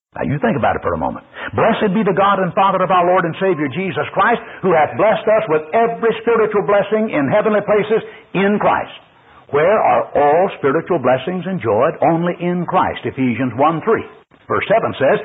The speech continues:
"In whom we have our redemption through his blood, even the forgiveness of our sins." The witness is this, that God hath given us eternal life, and this life is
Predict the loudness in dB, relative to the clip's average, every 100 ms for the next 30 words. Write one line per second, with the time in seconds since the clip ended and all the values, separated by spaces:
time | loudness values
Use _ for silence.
0 | -8 -20 _ -6 0 2 2 2 2 0
1 | -4 0 2 4 4 2 2 2 2 0
2 | -2 -2 0 2 2 0 2 2 0 0
3 | 0 2 0 0 -2 0 2 2 -2 -2
4 | 0 2 0 0 -2 -8 0 0 0 0
5 | 2 2 0 -2 -4 -4 -8 -20 -20 _
6 | _ _ _ -20 -12 -6 -2 0 2 0
7 | 0 -2 -2 -6 -2 0 0 -4 -14 -20
8 | -6 0 0 2 2 2 0 0 0 2
9 | 2 0 -4 0 2 4 2 2 0 0
10 | 0 2 2 2 -2